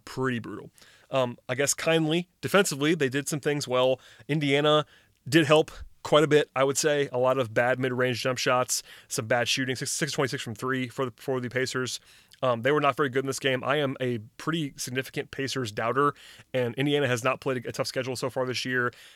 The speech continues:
and this is kind of all their warts on display at once. I'm not a big Pacers guy this year, particularly, particularly until Oladipo gets back,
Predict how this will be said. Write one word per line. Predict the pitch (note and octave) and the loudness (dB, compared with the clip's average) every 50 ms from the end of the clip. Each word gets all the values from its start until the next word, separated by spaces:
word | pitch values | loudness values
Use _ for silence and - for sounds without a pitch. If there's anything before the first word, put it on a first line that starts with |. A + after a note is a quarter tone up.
| - - | -12 -6
and | B2 B2 C3 | -4 -4 -2
this | C3 - | -2 -4
is | C3+ A2+ | -4 -2
kind | - C#3+ B2+ | -2 0 0
of | A#2+ A2 - - - _ _ | 0 -2 -4 -10 -20 _ _
all | - C3+ B2+ C3 B2+ | 2 4 4 4 4
their | B2+ B2+ A#2+ | 2 0 0
warts | A#2 A#2+ B2+ B2 - - | 0 0 -2 -2 -2 -2
on | B2+ A#2 | -4 -6
display | A2 - - - B2 B2 A#2+ | -6 -8 -6 -4 -4 -2 -2
at | A#2 A2 A2+ | -2 -4 -4
once. | A#2 A#2+ B2 B2 - - - - | -4 -4 -4 -4 -4 -6 -4 -4
I'm | B2 A#2+ B2 | -4 -4 -2
not | B2 B2+ B2 | 0 0 0
a | A#2+ | 0
big | A#2 A#2+ A#2+ A2+ - - _ | -2 -4 -4 -6 -8 -12 _
Pacers | - B2 A#2 - C3 A2 | -8 -8 -6 -6 -6 -6
guy | A2+ A#2+ A#2 A#2+ A#2 A2 | -4 -2 -2 -2 -4 -4
this | A2+ B2 A2+ - | -6 -6 -4 -4
year, | C3 B2+ B2 | -4 -6 -6
particularly, | A#2 - C3 A#2+ C3 B2+ A#2+ A#2+ - A2+ - - - | -8 -10 -12 -10 -8 -6 -6 -6 -8 -10 -12 -16 -18
particularly | - - A#2+ C3 - C#3+ C3+ B2 | -16 -12 -10 -6 -4 -2 -2 -2
until | A#2+ A2+ - - C3 | -2 -4 -4 -6 -6
Oladipo | B2+ B2 B2 A#2 A#2 A#2+ - A#2+ G#2+ | -6 -6 -6 -6 -6 -6 -6 -6 -8
gets | A#2 A2 | -8 -6
back, | - - A#2+ A2+ A2+ - | -4 -4 -2 -2 -4 -6